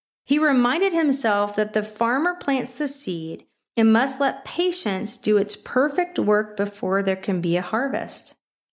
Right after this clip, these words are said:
He also realized that he too needed a time to grow. That very night, he began planting a new crop of good thoughts.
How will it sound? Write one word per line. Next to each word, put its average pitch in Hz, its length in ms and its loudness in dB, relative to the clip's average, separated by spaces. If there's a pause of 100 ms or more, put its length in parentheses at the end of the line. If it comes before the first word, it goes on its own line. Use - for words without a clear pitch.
(140)
He 233 140 4
also 247 420 2
realized 208 540 4
that 202 160 0
he 220 300 -2
too 277 360 2
needed 208 360 2
a 208 60 0
time 185 340 -4
to 190 80 -2
grow. 208 500 -4 (540)
That 196 220 0
very 214 360 2
night, 185 500 0
he 208 100 0
began 196 420 0
planting 226 640 0
a 185 80 -2
new 214 400 4
crop 196 460 -4
of 190 220 -6
good 175 280 -2
thoughts. - 640 -12